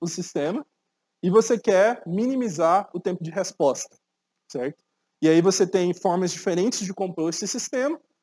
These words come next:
e, basicamente, o que você vai fazer é, é tentar, é, aprender qual que é a composição que vai te dar o menor tempo de resposta. Então, basicamente, é essa a ideia, né?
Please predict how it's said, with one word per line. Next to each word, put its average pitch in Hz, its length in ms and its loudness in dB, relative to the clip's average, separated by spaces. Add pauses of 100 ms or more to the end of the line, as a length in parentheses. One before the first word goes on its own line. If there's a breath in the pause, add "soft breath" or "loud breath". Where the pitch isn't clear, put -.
(120)
e, 262 60 -2
basicamente, 262 420 -2
o - 40 -16
que - 60 -14
você 254 120 0
vai 233 140 0
fazer 226 500 2
é, 220 340 2
é 190 60 2
tentar, 220 680 2 (460)
é, 151 480 4
aprender 196 880 0
qual 214 240 4
que - 100 -8
é 240 40 2
a 196 80 -2
composição 196 760 -4
que 202 80 -6
vai 190 160 -2
te - 140 -12
dar 165 180 2
o 165 60 -2
menor 170 280 -6
tempo 139 200 -16
de 156 80 -10
resposta. 147 480 -8 (400)
Então, 180 160 -2
basicamente, 208 720 0
é 220 60 2
essa 175 280 0
a 196 40 -6
ideia, 131 440 -4 (680)
né? 135 220 -6